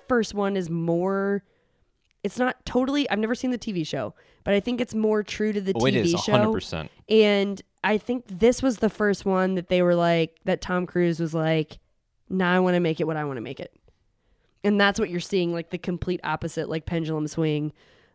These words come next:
Speaker 1: um, is just, like, him kind of making Ethan Hunt his own character.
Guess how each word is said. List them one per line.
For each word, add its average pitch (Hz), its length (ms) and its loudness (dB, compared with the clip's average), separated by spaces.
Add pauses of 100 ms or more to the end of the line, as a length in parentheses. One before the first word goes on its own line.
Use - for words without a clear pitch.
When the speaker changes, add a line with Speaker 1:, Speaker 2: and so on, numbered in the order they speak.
Speaker 1:
um, 151 540 0 (180)
is 170 260 2
just, 175 340 2
like, 156 360 0 (140)
him 180 340 0
kind 175 180 -2
of 160 140 -2
making 165 320 -2
Ethan 156 280 -4
Hunt 151 180 -4
his 151 120 -6
own 147 460 -4 (140)
character. - 500 -12